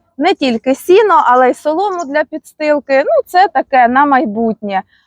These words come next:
Отже, зараз, е, процес приготування корму, ну, полегшиться неймовірно на дуже багато, тому що раніше приготувати корм,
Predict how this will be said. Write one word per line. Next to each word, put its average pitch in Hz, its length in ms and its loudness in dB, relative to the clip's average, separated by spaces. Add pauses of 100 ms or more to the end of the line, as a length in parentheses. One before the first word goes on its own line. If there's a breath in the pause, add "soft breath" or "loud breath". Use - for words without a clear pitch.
Отже, 240 640 2
зараз, 302 600 0
е, 247 100 0
процес 277 440 -4
приготування 277 880 -2
корму, 302 540 0
ну, 285 220 -6 (120)
полегшиться 262 720 0 (400)
неймовірно 311 880 2
на 233 160 0
дуже 285 320 0
багато, 220 560 0
тому 294 320 -2
що 294 180 -2
раніше 370 480 0
приготувати 277 720 0
корм, 214 460 0